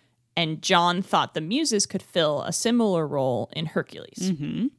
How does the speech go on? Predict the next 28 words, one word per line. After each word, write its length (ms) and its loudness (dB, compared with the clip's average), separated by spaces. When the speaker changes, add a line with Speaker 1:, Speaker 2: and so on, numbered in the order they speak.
Speaker 1:
Here's 160 -2
a 40 -6
quote 400 0
from 480 -4
John 280 0
Musker. 380 -2
"It 140 4
seemed 240 4
appropriate 480 2
to 80 -8
have 180 2
a 80 0
Greek 380 -6
chorus 400 0
tell 200 0
us 140 -4
this 200 -6
story, 580 -4
this 160 0
being, 340 0
after 400 2
all, 120 2
the 100 -2
story 340 -6
of 80 -10
a 60 -6
Greek 360 -12
demigod. 640 0